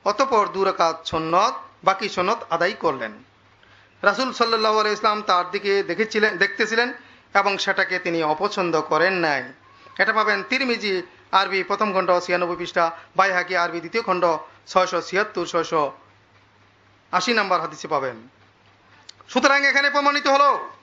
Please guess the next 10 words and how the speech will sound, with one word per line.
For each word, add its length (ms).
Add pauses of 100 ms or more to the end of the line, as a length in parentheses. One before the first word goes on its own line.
(280)
ফরজ 260
সালাত 380
পড়ার 240
পর 220
সুন্নত 400
সালাত 320
পড়তে 500 (500)
পারবে, 340
সূর্যের 380
অপেক্ষা 580